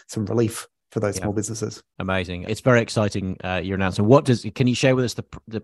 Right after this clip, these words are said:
Speaker 2: the practical details of that so that people know what to expect? Given that,
Speaker 1: <laughs>
Speaker 2: but, well, no, actually, I should probably say, by the time this episode goes live, this will already be common
Speaker 1: <laughs>
Speaker 2: information.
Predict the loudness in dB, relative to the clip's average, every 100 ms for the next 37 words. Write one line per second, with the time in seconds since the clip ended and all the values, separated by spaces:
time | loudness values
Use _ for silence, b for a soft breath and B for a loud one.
0 | _ 0 0 2 0 0 -2 0 2 4
1 | 2 4 4 4 0 -6 0 4 4 2
2 | -6 -8 -8 -8 -18 _ _ _ 6 8
3 | 8 6 6 6 6 2 4 0 -2 -6
4 | -6 -6 -6 B -2 0 4 6 6 4
5 | 2 2 B 2 2 6 6 6 4 4
6 | 4 6 6 4 4 2 0 0 -2 0
7 | 0 0 0 -4 -4 6 6 10 8 8
8 | 6 2 -6